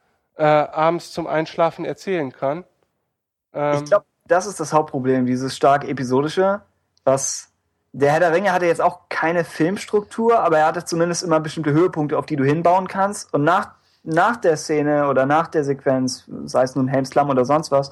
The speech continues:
Speaker 2: ist die Geschichte eine andere und du kannst dann damit weiterarbeiten. Und
Speaker 1: Mhm.
Speaker 2: der Hobbit hat es nicht wirklich, ja. <laughs> Mein, mein Bruder meinte neulich zu mir, und ich hab das Buch teilweise gelesen und er nicht so, nicht so interessiert,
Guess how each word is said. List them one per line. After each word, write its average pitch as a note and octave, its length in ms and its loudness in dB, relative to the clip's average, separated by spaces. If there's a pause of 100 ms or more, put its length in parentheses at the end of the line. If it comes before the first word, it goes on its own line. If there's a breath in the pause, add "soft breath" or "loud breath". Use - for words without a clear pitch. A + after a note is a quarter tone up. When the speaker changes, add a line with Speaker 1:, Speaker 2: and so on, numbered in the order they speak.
(400 loud breath)
Speaker 2:
ist - 360 0 (380)
die D#3 80 -2
Geschichte D#3 380 0
eine D3+ 140 4
andere D3+ 360 4
und B2+ 120 0
du B2+ 100 -6
kannst C#3 240 -2
dann C3+ 100 0
damit B2+ 240 0
weiterarbeiten. A2+ 720 -2 (500 soft breath)
Und B2+ 140 -2
Speaker 1:
Mhm. B2+ 40 -4
Speaker 2:
der C3+ 180 2
Hobbit D#3 240 0
hat D3 100 -4
es C3+ 140 -10
nicht C3+ 120 -6
wirklich, C#3+ 380 -2
ja. C3 280 0 (160)
<laughs> - 180 -20
Mein, D3 240 2 (180 loud breath)
mein D3+ 200 2
Bruder F#3 260 4
meinte C#3+ 200 0
neulich C3+ 280 0
zu - 100 -10
mir, C3 160 2
und C#3 80 0 (160)
ich G3+ 140 -2
hab C4 80 0
das G3+ 100 -4
Buch F#3+ 140 -2
teilweise E3 320 0
gelesen D#3 320 -2
und B2+ 120 0
er C3 320 0 (540)
nicht C#3 220 -6
so, C3+ 320 0
nicht C#3+ 180 2
so C#3+ 140 0
interessiert, C#3+ 500 0